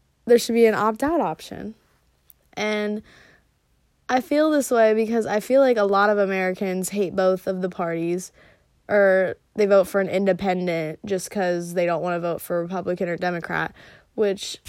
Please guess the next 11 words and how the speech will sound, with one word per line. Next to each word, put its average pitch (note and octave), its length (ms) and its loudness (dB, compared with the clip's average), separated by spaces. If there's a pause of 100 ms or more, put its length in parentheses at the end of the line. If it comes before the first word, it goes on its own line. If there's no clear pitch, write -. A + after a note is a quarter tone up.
(380)
<sighs> - 460 -20
it's - 260 -4
just G#3 260 -2
the G#3 140 2
only G#3 240 2
options, G3 640 0 (400)
and B3 80 6
it's A#3 120 4
so C#4 220 8
stupid. A#3+ 840 0 (460)
And, B3+ 440 4